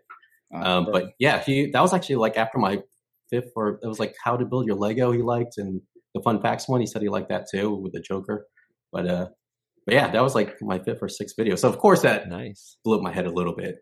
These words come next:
Speaker 2: <laughs> I was like, "Cool," 'cause I didn't even know who he was. I looked him up. I'm like,
Speaker 1: It's, it's
Speaker 2: "Whoa,
Speaker 1: well
Speaker 2: he's
Speaker 1: earned.
Speaker 2: actually a"
Speaker 1: Like I said, it's, it's a, they're well done videos. Like, there's, it's just
Speaker 2: Thanks.
Speaker 1: hands down. Like, it's very clean. I feel like, as you've mentioned, it's, uh, it,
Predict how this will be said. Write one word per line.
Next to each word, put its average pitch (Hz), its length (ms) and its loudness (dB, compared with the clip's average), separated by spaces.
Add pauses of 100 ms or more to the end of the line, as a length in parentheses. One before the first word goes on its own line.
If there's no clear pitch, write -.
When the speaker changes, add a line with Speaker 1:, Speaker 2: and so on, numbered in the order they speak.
Speaker 2:
<laughs> - 720 -8
I 170 40 6
was - 140 2
like, 113 120 -4
"Cool," 196 140 6
'cause 139 100 0
I 139 80 6
didn't 202 140 6
even 139 60 6
know 113 140 6
who - 20 4
he 98 60 -2
was. 120 260 4
I 104 60 2
looked 127 200 2
him 107 120 0
up. 127 140 2
I'm 95 100 -4
like, 101 160 -6
Speaker 1:
It's, 202 220 -4
it's 196 100 4
Speaker 2:
"Whoa, 147 160 6
Speaker 1:
well 302 180 6
Speaker 2:
he's 190 100 6
Speaker 1:
earned. 180 60 6
Speaker 2:
actually 202 260 2
a" - 0 -
Speaker 1:
Like 147 140 0
I 135 60 -2
said, 123 200 -2
it's, 104 160 -6
it's 110 140 -8
a, 117 100 -4
they're 123 180 0
well 139 320 4
done 117 400 -2
videos. 90 440 -4
Like, 92 160 -10
there's, 95 280 -6
it's 101 100 -12
just 98 280 -10
Speaker 2:
Thanks. 135 200 -2
Speaker 1:
hands 110 220 -4
down. 90 400 -6
Like, 95 260 -10
it's - 360 -8
very 98 280 -2 (120)
clean. 107 480 2 (360)
I 113 100 -2
feel 160 280 4
like, 147 340 6 (140)
as 131 220 2
you've 127 120 4
mentioned, 110 500 4
it's, 107 340 -2
uh, 95 320 -2 (1120)
it, 120 140 -4